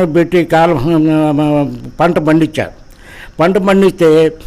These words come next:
దానికి ఇరవై లక్షలు ఖర్చు ఎస్టిమేట్ వస్తే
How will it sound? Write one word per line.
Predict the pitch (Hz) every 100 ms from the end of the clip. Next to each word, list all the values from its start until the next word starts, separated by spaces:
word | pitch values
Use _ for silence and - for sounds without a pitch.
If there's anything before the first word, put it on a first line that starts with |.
| - - - -
దానికి | 151 180 208 175 190 175 185 175 - - - -
ఇరవై | 151 180 202 202 196
లక్షలు | 185 175 - 226 226
ఖర్చు | 185 185 190 156 185 175 175 170 170 165
ఎస్టిమేట్ | 165 170 202 180 147
వస్తే | 180 170 180 156 165